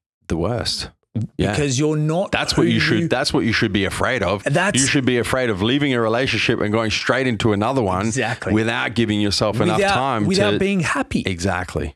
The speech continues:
Speaker 2: in yourself.
Speaker 1: Yeah.
Speaker 2: You can't be in one relationship and then jump into another relying on that person to make you happy.
Speaker 1: Yeah.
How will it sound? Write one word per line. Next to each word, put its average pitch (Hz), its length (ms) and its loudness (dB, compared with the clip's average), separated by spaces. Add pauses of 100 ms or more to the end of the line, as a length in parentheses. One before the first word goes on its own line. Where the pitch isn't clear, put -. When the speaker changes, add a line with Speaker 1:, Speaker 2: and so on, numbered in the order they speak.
Speaker 2:
in 190 160 2
yourself. 202 680 -2
Speaker 1:
Yeah. 85 140 -2 (400)
Speaker 2:
You 147 120 0
can't 220 480 -2 (420)
be 151 160 2
in 139 140 0
one 156 220 0
relationship 131 600 -2
and 117 120 0
then 117 100 0
jump 127 300 -2
into 113 240 -2
another 113 340 -2
relying 117 540 -2
on 107 160 -2
that 117 240 -4
person 104 380 -4
to - 100 -6
make 117 340 -4
you 104 80 -2
happy. - 380 -8
Speaker 1:
Yeah. 90 180 0